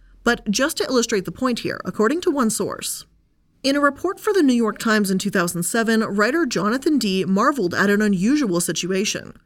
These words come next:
Nickelodeon had ordered thirteen episodes of a show without knowing the title, cast, or even seeing a script for a pilot. "At first, I thought I must have heard this wrong.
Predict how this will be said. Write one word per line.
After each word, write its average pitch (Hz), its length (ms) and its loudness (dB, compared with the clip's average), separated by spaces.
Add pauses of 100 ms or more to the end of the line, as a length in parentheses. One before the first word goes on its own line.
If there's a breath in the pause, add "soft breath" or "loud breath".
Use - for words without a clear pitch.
(200)
Nickelodeon 208 600 2
had 226 120 0
ordered 226 320 -2
thirteen 277 360 0
episodes 196 500 0
of 180 100 -4
a 185 60 0
show 226 420 2
without 196 380 0
knowing 196 320 0
the 160 80 -4
title, 254 400 0
cast, 214 480 0
or 185 140 -6
even 302 280 -4
seeing 175 260 -6
a 190 40 -4
script - 320 -6
for - 140 -6
a - 80 -8
pilot. 175 500 -2 (840)
"At 226 180 -2
first, 320 360 -2
I 262 80 0
thought 254 260 0
I 233 100 2
must 180 240 0
have 180 100 -4
heard 170 180 -2
this 165 180 -4
wrong. - 360 0